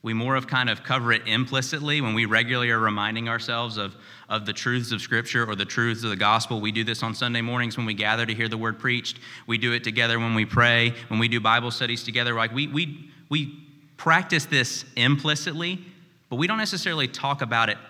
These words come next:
explicitly, how important it is for us to be remembering who God is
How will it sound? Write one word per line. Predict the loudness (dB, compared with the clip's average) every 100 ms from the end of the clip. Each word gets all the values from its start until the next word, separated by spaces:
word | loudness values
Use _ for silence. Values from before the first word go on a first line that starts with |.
| -4
explicitly, | -4 -4 -8 -8 -6 -6 -2 -2 -2 -16 -16
how | -2 0 2
important | 0 -2 -2 -2 0 -2
it | -2 -4 -2
is | 0 0 -2 -8 -10 -14 _ _ _ _ _ _ _
for | -8 -2
us | 0 0
to | -2
be | 0 0
remembering | 0 0 2 2 0 0 -2 -2 -8 -14 -20 _ -6
who | -4 0
God | 2 2 2
is | 0 0 -2 -4 -10